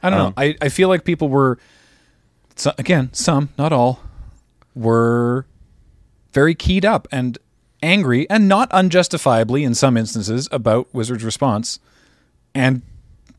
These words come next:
Speaker 1: took that out on us, I guess? I don't know. I,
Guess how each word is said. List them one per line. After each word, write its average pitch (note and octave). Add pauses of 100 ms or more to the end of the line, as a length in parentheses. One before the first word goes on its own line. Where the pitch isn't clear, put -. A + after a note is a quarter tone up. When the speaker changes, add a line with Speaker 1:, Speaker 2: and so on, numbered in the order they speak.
(560)
Speaker 1:
took F3+
that F3+
out F#3+
on F3+
us, - (420)
I F#3
guess? D#3 (760)
I E3+
don't F#3+
know. G2 (260)
I, D3